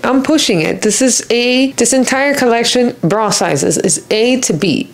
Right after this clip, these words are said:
A to B, or maybe even below A. This is not, it's not working for us C cups and above.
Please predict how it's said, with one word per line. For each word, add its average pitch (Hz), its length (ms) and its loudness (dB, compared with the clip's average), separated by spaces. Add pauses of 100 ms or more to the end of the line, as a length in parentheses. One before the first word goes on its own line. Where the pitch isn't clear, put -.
A 233 320 0
to 208 140 -2
B, 165 440 0
or 202 140 0
maybe 220 240 2
even 240 260 2
below 247 320 2
A. 143 320 -2
This 247 400 2
is 226 160 2
not, 202 640 0
it's 202 200 0
not 247 260 0
working 196 400 2
for 208 200 0
us 185 180 0
C 202 360 -2
cups 190 320 -2
and 175 160 0
above. - 680 -2